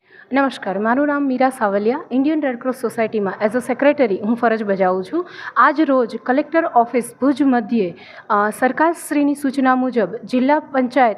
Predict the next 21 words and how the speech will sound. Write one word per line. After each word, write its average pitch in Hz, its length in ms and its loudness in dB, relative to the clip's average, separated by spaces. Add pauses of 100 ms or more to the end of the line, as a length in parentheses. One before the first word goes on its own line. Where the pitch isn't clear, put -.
આરોગ્ય 247 360 2
શાખા 247 320 -2
તરફથી 233 380 2
એક 214 240 -4
મેડિકલ 294 320 0
કેમ્પનું 240 500 -4 (100)
આયોજન 254 380 2
અહીં 208 240 0
કરવામાં 196 420 0
આવ્યું 175 240 0
છે. 175 200 -6 (440)
રોજબરોજની 320 640 2
જિંદગીમાં 277 520 2
નાની 240 200 0
મોટી 277 220 -2
બીમારીઓ 240 440 2
થતી 240 280 -2
હોય 240 220 2
છે 196 180 -4
અને 226 380 0
જો 220 380 0